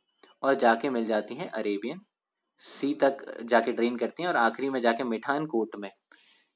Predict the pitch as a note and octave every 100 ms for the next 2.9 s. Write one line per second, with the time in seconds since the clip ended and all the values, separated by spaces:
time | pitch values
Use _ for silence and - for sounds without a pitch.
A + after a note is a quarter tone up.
0 | _ A#2+ A#2 C3 D3 C#3+ B2+ - F#3 A#3
1 | - _ _ _ _ _ _ _ _ _
2 | _ - B2+ C3 C#3+ D3 D3 D3